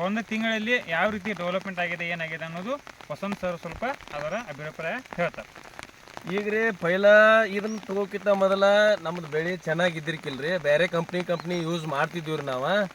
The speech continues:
Speaker 2: ಆರ್ಗ್ಯಾನಿಕ್ ಕಂಪ್ನಿನ ಯೂಸ್ ಮಾಡ್ತಿದ್ವಿ ಕರೆ ರೀ. ಇಷ್ಟು ಸ್ಪೀಡ್ ಯಾವುದು ಕಂಪ್ನಿಯಾಗ ಇಲ್ರಿ.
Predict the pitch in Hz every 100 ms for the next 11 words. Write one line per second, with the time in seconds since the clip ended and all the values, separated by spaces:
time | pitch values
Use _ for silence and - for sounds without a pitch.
0 | - - 123 139 185 196 180 165 190 202
1 | 185 175 175 175 190 185 180 180 180 226
2 | 180 220 226 - 196 226 214 170 185 196
3 | 226 220 - - 156 160 185 214 196 185
4 | 147